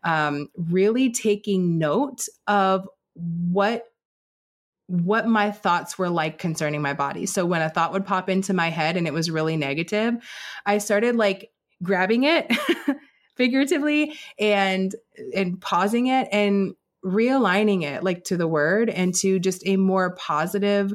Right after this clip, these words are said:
rewriting of that so that I could start to, to, to nurture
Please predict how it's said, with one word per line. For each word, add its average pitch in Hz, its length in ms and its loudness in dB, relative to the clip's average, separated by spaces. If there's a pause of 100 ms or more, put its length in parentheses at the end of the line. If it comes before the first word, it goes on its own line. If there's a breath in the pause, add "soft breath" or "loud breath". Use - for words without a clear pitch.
(640 soft breath)
rewriting 185 720 2
of 151 160 -2
that - 260 -6
so 208 120 -2
that 196 120 2
I 196 100 2
could 202 220 -2
start 214 440 0
to, 233 440 2
to, 190 300 0
to - 240 -4
nurture 180 840 0